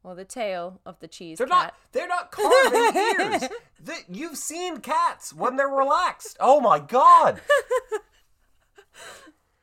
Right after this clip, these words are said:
Speaker 2: The, okay. And, okay. The ta-, so you go into the cheese shop, you're like, "I'd like a slice of cheese, please." And they cut you off a little bit from the tail, and they're like, "Here you go." "Oh, no, I wanted more." "Well, we're starting from the
Speaker 1: <laughs>
Speaker 2: tail.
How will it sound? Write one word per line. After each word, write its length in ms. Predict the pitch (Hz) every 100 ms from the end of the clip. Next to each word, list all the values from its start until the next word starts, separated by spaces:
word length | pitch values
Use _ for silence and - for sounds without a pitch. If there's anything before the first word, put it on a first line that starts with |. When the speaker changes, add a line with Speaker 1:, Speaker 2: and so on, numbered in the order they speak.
| _
Speaker 2:
The, 160 | 196 208 -
okay. 380 | 170 - 107 - _ _ _ _ _ _ _ _ _ _ -
And, 140 | 160 -
okay. 280 | 156 147 87 _ _ _ _
The 180 | 123 143
ta-, 360 | - 196 208
so 200 | 147 175
you 120 | 156 151
go 140 | 190
into 120 | 220
the 80 | 214
cheese 220 | - 139 120
shop, 180 | 107
you're 80 | 110
like, 140 | 113 117
"I'd 80 |
like 140 | 117 113
a 40 |
slice 180 | 113 113
of 80 | 101
cheese, 160 | 120
please." 140 | 101 95
And 80 | 98
they 60 |
cut 140 | 113 -
you 60 |
off 80 | 117
a 20 | 113
little 160 | 113
bit 100 | 117
from 100 | 113
the 60 | 101
tail, 180 | 110 101
and 80 |
they're 60 | 98
like, 140 | 95
"Here 160 | 101 104
you 80 | 107
go." 200 | 113 95
"Oh, 100 | 135
no, 80 | 131
I 120 | 127
wanted 260 | 123 123 120
more." 240 | 135 113
"Well, 220 | 101 123
we're 160 | 131 143
starting 540 | - 185 175 156 139
from 280 | 135 147 -
the 200 | - -
Speaker 1:
<laughs> 20 |
Speaker 2:
tail. 560 | - 160 156 131 110